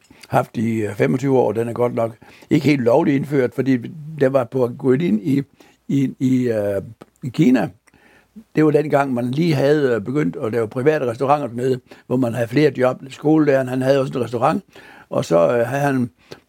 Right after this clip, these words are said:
så, så havde han gjort lidt mere ud af det, for de kinesiske restauranter skulle altså ret kedelige at se på. Men han havde lavet en sådan udsmykning med, med chili og med krydderurter og sådan lidt. Og så skulle jeg have sådan nogle små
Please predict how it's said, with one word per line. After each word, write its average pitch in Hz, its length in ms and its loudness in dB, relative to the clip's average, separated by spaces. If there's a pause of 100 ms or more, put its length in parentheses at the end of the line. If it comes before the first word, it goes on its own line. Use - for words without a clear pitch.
(120)
så, 127 160 -12
så 147 140 2
havde 147 140 4
han 147 320 -2
gjort 156 160 4
lidt 156 140 -2
mere 196 180 6
ud 180 140 2
af 147 160 6
det, 117 120 -2
for 117 100 -10
de 120 120 -2
kinesiske 151 400 0
restauranter 135 380 2
skulle 131 180 0
altså 123 180 -4
ret 135 160 -2
kedelige 131 320 0
at 104 80 -6
se 120 160 -2
på. 117 240 -10 (440)
Men 127 120 -2
han 160 160 2
havde 165 140 2
lavet 151 240 2
en 127 140 -6
sådan 123 220 0
udsmykning 143 560 0
med, 110 140 -2
med 107 300 -8
chili 151 400 2
og 107 260 -4
med 107 80 -12 (320)
krydderurter 147 500 2
og 123 60 -4
sådan 123 180 -4
lidt. 120 120 -6 (460)
Og 156 100 -4
så 156 60 0
skulle 170 220 2
jeg 147 120 -2
have 170 140 0
sådan 175 120 -4
nogle 165 120 -2
små 180 380 0